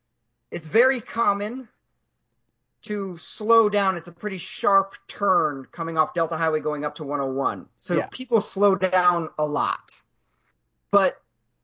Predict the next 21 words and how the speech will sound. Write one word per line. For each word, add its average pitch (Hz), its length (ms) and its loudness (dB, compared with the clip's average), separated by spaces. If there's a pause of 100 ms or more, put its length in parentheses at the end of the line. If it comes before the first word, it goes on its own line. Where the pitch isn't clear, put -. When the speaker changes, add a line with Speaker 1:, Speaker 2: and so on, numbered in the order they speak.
(200)
Speaker 1:
not 247 320 0
as 254 100 -12
much 240 240 -6
as 160 260 -12
this 160 560 -6
lady 127 360 -8
did. 110 280 -6
She, 190 640 0
she 214 260 0
took 226 300 2
the 190 100 -2
turn 170 540 2
at, 151 320 -2 (680)
I'm - 120 -8
gonna 233 180 4 (100)
ballpark 185 600 2
it, 185 300 -4 (1120)
eight 202 260 -2
miles 156 420 0
an 131 80 -8
hour. 85 400 -10